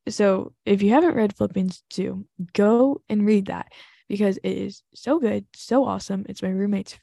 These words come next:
favorite passage in the whole Bible. Um, and whenever she said, whenever I told her I was talking about this, she was like,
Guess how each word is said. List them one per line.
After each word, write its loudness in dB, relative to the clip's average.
favorite 2
passage -10
in -6
the -4
whole -2
Bible. -6
Um, -4
and -4
whenever -2
she -8
said, -10
whenever -2
I -2
told -4
her -2
I -6
was -12
talking -4
about -10
this, -12
she -10
was -8
like, -14